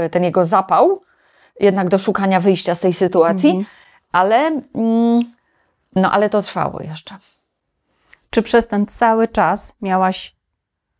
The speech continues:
Speaker 2: pełną świadomość tego, że kochasz swojego męża?
Speaker 1: Tak. Tak. Tak, i to już była wtedy, ale to u mnie nastąpiło tak, pum,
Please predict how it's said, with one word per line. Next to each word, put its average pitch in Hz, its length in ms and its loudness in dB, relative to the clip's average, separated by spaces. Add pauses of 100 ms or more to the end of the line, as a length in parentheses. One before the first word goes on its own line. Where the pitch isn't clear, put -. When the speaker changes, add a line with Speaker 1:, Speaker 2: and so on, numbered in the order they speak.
(440)
Speaker 2:
pełną 254 360 2
świadomość 196 480 -2
tego, 202 220 0
że 180 120 -2
kochasz 170 280 -4
swojego 170 340 -6
męża? 175 320 -6
Speaker 1:
Tak. - 160 -20 (1300)
Tak. - 240 -14 (1300)
Tak, 196 260 -6
i 190 60 -6
to 226 100 6
już 233 180 6
była 202 280 2
wtedy, 196 520 -4 (320)
ale 208 180 4
to 226 120 0
u 233 60 4
mnie 240 180 2
nastąpiło 226 580 2
tak, 226 240 -4 (240)
pum, 508 100 0